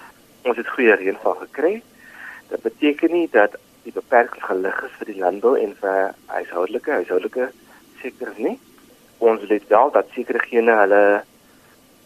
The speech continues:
as ek dit so mag noem, hulle, hulle houding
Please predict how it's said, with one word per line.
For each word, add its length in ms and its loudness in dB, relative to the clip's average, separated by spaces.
as 180 -14
ek 80 -10
dit 120 -16
so 100 -14
mag 220 -6
noem, 280 -4
hulle, 200 0
hulle 440 -4
houding 440 2